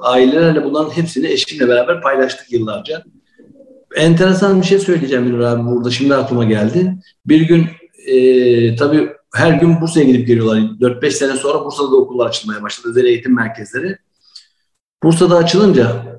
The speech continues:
Yunus elinde çok uzak bir yerdeydi. Oraya eğitim merkezine gidiyordu. Hanım dedi ki, "Bugün," dedi, "çok kötü bir şey oldu," dedi. "Ne oldu?" dedim. Dedi ki, "Ya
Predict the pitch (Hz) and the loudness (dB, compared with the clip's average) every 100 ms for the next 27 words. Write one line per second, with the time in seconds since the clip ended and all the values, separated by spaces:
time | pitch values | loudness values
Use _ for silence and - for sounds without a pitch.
0 | - _ _ _ 135 135 131 180 180 139 | -20 _ _ _ -6 0 2 2 0 0
1 | 123 135 151 143 151 143 131 117 120 123 | 0 0 -2 -2 -2 0 0 2 0 0
2 | 185 185 - - _ _ _ _ - 135 | -2 -4 -10 -20 _ _ _ _ -4 2
3 | 156 156 143 165 160 127 117 110 107 127 | 4 4 2 0 0 2 0 0 2 0
4 | 170 185 - _ _ _ - _ _ - | 0 -4 -8 _ _ _ -20 _ _ -20
5 | - 123 160 165 165 180 165 151 151 151 | -8 -2 0 0 0 -4 -4 -2 0 0
6 | 143 143 165 165 131 143 - 135 113 104 | -2 0 -2 -2 -4 -2 0 2 2 -4
7 | 98 120 - - _ _ _ _ _ - | -6 -8 -10 -16 _ _ _ _ _ -4
8 | 127 156 165 127 107 - - - - _ | 0 2 0 0 -4 -4 -6 -10 -18 _
9 | _ _ _ _ _ _ _ - 113 131 | _ _ _ _ _ _ _ -10 0 0
10 | - 120 123 117 113 - | 2 0 0 0 -6 -16